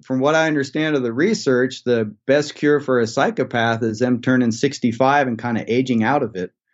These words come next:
That over time, the societal forces,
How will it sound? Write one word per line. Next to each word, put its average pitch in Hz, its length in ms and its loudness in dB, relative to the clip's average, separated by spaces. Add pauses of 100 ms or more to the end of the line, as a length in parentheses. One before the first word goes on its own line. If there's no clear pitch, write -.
(500)
That 110 320 -2
over 135 320 2
time, 135 460 2
the 117 160 0
societal 131 720 0
forces, 131 960 0